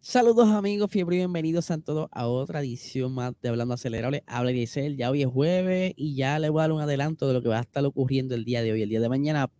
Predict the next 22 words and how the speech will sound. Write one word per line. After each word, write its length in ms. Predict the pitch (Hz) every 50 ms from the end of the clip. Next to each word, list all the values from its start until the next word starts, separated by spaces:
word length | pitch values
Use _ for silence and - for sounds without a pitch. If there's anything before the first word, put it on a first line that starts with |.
| _
pero 680 | - 127 120 113 107 104 98 87 87 101 131 196 254 - _ _ _ _ _ _ _ _ _ _ _ _ _ _
les 160 | - 135 131
quiero 320 | - - - 165 170 180
decir 460 | 185 185 180 170 - - 185 190 190 - _ _
que, 300 | - 156 151 151 - - _ _ _
eh, 380 | 139 135 127 123 123 120 - -
este 320 | - 151 151 - - 180 175
próximo 420 | - 151 170 - - - 160 160 160
fin 160 | - 160 160
de 80 | 165 165
semana 520 | - 185 175 139 117 113 120 131 175 - - _ _ _
en 260 | _ - 101 98 104 110
Eco 280 | 120 131 - - 143
Sport 400 | 139 - - _ - 143 147 - _
Park, 260 | 143 123 123 139 - - _ _ _
allá 540 | - - 92 101 95 92 92 95 104 107 -
en 560 | - 120 123 123 117 117 113 110 104 110 - - _ _ _
el 140 | 110 110 -
Parque 340 | - 113 113 - - 127
Luis 260 | 117 113 113 117 117 - _
Muñoz 400 | 123 123 120 123 123 127 - -
Marín, 420 | 151 170 180 170 170 175 185 196